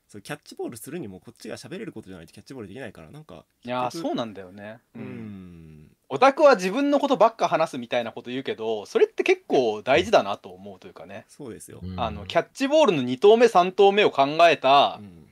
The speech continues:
Speaker 2: 喋りだとやっぱ自分の関係あることしか喋れなくなるというか。
Speaker 1: うん。
Speaker 2: うん。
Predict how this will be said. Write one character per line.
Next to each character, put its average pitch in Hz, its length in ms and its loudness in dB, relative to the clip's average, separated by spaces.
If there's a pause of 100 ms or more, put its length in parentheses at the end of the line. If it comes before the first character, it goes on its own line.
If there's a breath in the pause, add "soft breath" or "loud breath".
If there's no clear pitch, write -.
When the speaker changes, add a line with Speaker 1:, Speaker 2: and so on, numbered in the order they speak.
Speaker 2:
喋 147 240 0
り 147 80 -2
だ 127 100 0
と - 100 -10
や 110 40 -6
っ - 40 -10
ぱ 117 80 -8
自 110 140 -14
分 175 560 -8
の 170 140 -6
関 151 220 -4
係 156 140 2
あ 143 40 2
る - 80 -4
こ - 80 -20
と 98 100 -20
し - 80 -20
か - 80 -20
喋 95 220 -14
れ 101 60 -16
な 85 80 -16
く 82 60 -20
な 85 80 -20
る 82 60 -20
と - 100 -20
い - 20 -20
う 90 40 -20
か。 - 180 -20 (140)
Speaker 1:
う 123 60 -18
ん。 - 20 -16
Speaker 2:
う - 40 -14
ん。 98 340 -16